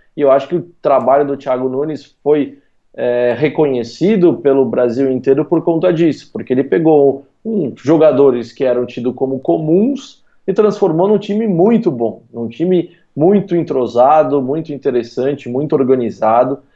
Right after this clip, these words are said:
e eu acho que ele pode fazer a mesma coisa no Corinthians. É, vai faltar qualidade, se fechar o elenco dessa forma que tá, vai fe-, vai, vai faltar qualidade, mas, é, eu acho que o torcedor tá bem confiante no que,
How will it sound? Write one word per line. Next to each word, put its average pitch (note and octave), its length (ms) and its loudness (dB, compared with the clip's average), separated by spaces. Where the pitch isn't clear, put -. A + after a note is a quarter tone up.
e G#3 40 -4
eu F#3 80 6
acho - 160 2
que F3 80 -2
ele E3+ 100 2
pode D#3 280 -2
fazer D#3+ 240 -6
a D#3 40 -6
mesma D#3+ 320 -4
coisa D3+ 280 -4
no D3+ 120 -4
Corinthians. C#3 680 -2
É, A#2+ 220 2
vai C3 240 2
faltar G3+ 420 0
qualidade, D3 640 0
se - 120 -18
fechar C3 400 -6
o G3 80 0
elenco D#3 340 -4
dessa B2+ 300 -2
forma B2+ 360 -2
que - 120 -20
tá, C#3+ 500 0
vai B2+ 200 2
fe-, D3+ 220 -6
vai, A#2+ 300 0
vai B2 240 0
faltar C#3+ 440 0
qualidade, C#3 680 0
mas, D3 600 -10
é, A#2+ 540 4
eu A#2 100 0
acho A#2+ 120 -6
que - 60 -12
o D3 40 -6
torcedor D#3+ 380 -2
tá E3+ 100 0
bem E3 160 -2
confiante F3+ 580 -2
no D#3 140 -4
que, D3 360 -2